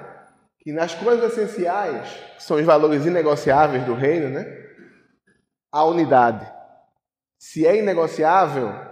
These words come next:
temos que estar comungando, estar em comunhão, todos,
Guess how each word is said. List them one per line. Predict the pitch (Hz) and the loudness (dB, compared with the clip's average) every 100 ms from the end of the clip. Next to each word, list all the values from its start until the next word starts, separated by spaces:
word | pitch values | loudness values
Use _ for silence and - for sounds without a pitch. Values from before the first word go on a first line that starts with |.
| - - - _ _ _ - | -20 -20 -20 _ _ _ -6
temos | 156 170 | -4 -6
que | - 165 170 - - _ _ - | -10 -10 -10 -12 -18 _ _ -20
estar | 139 - 151 160 - - - - - - | -10 -2 0 0 -2 -10 -14 -18 -20 -6
comungando, | 208 226 214 165 156 180 160 113 98 - - - _ | -2 -2 -4 -2 -2 0 -2 -6 -10 -16 -20 -20 _
estar | - - 190 190 208 | -20 -6 -2 0 -2
em | 196 | -4
comunhão, | 202 190 175 147 139 127 - | -4 -2 -2 -2 -4 -8 -6
todos, | 175 175 123 110 - | -4 -4 -6 -10 -14